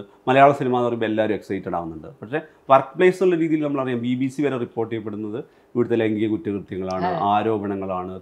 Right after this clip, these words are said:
Speaker 1: തുറന്നു പറച്ചിലുകളാണ്. പക്ഷെ അതുകൂടി മാറുന്ന ഒരു ഇൻഡസ്ട്രി എന്നുള്ള രീതിയിൽ എന്താ ഒരു വനിതാ പ്രൊഡ്യൂസർ എന്നുള്ള രീതിയിൽ ഒരു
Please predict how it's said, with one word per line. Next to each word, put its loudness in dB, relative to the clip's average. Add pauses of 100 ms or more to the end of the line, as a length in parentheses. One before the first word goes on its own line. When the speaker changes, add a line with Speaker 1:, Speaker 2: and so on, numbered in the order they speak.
Speaker 1:
തുറന്നു 0
പറച്ചിലുകളാണ്. -6
പക്ഷെ -10
അതുകൂടി 4
മാറുന്ന 4
ഒരു -2
ഇൻഡസ്ട്രി -6
എന്നുള്ള -2
രീതിയിൽ -6
എന്താ 2
ഒരു 4
വനിതാ 2
പ്രൊഡ്യൂസർ -4
എന്നുള്ള -4
രീതിയിൽ -8
ഒരു -8